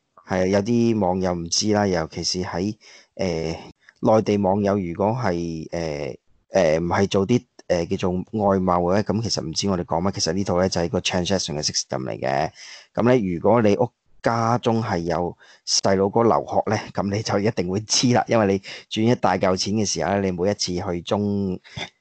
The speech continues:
呃，中行填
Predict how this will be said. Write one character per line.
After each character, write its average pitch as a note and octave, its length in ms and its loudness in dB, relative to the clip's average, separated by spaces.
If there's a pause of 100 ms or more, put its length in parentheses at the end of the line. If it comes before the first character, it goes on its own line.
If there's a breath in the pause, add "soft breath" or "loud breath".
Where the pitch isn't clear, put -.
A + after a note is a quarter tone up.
(120)
呃， F2 300 -2
中 A2 720 2
行 G#2+ 560 -2 (380)
填 G#2 240 0